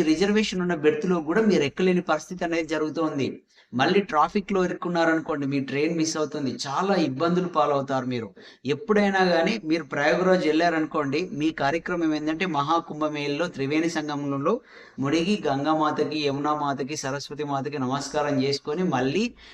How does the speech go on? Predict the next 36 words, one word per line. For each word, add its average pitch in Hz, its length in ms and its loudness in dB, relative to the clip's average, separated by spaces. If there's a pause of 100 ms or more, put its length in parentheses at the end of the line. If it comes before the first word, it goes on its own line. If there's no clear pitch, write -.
(120)
మీ 135 200 0
ట్రైన్ 165 340 4
ఎక్కి 151 300 -2 (420)
ఇంటికి 151 320 -2
రండి. 131 260 2 (200)
అంతేగాని 151 600 2 (140)
కాశీ 143 480 2
అని, 143 300 -2
అయోధ్య 143 460 -2 (120)
అని, 139 240 -2 (400)
గయా 147 320 4
అని 156 200 2
ఇలాంటి 151 380 2
వాటికి 143 360 0
మాత్రం 135 360 -2
ఇప్పుడు 262 300 0
మాత్రం 202 380 4
వెళ్ళకండి. 139 580 0 (540)
ఎందుకంటే 180 440 2
ఒక 170 120 -2
చిన్న 165 240 -2
ఎగ్జాంపుల్ 170 500 2
చెప్తా. 127 280 -2 (140)
మేము 156 280 2
కూడా 190 160 4
వెళ్ళాం 170 300 4
కదా, 147 220 2 (300)
కాశీకి 185 420 2
వెళ్దామని 165 360 2
మా 180 160 2
గ్యాంగ్‌లో 151 440 2
ఒక 151 120 2
అతను 156 300 0
బాగా 143 260 2
ఫోర్స్ 156 320 -2
చేస్తే, 139 360 -2